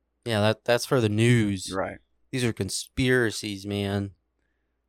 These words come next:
Speaker 1: So, uh, back in nineteen forty-six, we're starting it off back in the day.
Speaker 2: Way back.
Speaker 1: There was a girl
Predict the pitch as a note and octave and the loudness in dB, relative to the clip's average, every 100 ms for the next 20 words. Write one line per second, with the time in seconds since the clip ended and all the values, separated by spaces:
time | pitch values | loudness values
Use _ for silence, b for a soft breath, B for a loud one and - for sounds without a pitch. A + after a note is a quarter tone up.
0 | _ - - B2 A#2+ - A#2 A#2 A2 G#2+ | _ -4 2 4 4 2 4 6 6 4
1 | A2+ - A2+ A2 A#2 D3+ - B2+ A2+ G#2+ | 0 -4 -4 2 2 2 -2 -4 -4 -4
2 | G#2+ A#2+ D#3 - D3 C#3+ - C3 C3+ A#2+ | -2 -2 -4 -10 -12 -12 -8 -4 -4 -6
3 | - A2 G2 - - - _ _ _ _ | -4 -2 -2 -4 -16 -20 _ _ _ _
4 | _ _ _ - G#2 - A2+ A2 A2+ A2 | _ _ _ -16 -12 -4 -4 -2 -4 -2
5 | G#2+ - _ _ _ G#2+ G#2+ - G#2+ G#2+ | -2 -4 _ _ _ 0 0 -2 -4 -4
6 | G#2 F#2+ F#2 F#2+ _ _ _ - G2+ - | -4 -6 -8 -16 _ _ _ -18 -18 -18
7 | - _ _ _ A2+ A#2+ C3 B2 B2 G#2+ | -20 _ _ _ -2 0 -2 -4 -6 0
8 | C3 G#2+ G2+ F3 | 2 4 2 -2